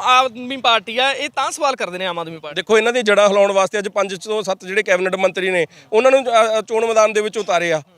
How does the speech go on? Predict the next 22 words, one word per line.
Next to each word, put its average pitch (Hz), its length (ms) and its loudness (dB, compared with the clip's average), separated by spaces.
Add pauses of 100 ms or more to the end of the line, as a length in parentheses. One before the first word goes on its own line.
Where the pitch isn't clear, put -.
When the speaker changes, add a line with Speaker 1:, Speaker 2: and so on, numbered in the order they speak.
(260)
Speaker 2:
ਕਿ 254 140 2 (300)
ਜਿੱਥੇ 220 360 -2
ਨਾ 262 140 4
ਕਿਤੇ 247 280 -6
ਨਾ 262 100 2
ਕਿਤੇ 240 200 -2
ਜਦੋਂ 247 220 0
ਉਹ 240 240 2
ਚੋਣ 240 220 0
ਮੈਦਾਨ 226 280 2
ਦੇ 226 80 0
ਵਿੱਚੋਂ 247 240 -6
ਜਿੱਤ 220 240 -6
ਕੇ 247 220 0 (400)
ਐਮ 214 120 2
ਪੀ 254 120 0
ਬਣ 226 200 2
ਕੇ 226 160 0
ਸੰਸਦ 220 280 -2
ਦੇ 226 120 2
ਵਿੱਚ 226 180 -6
ਜਾਣਗੇ, 214 440 -2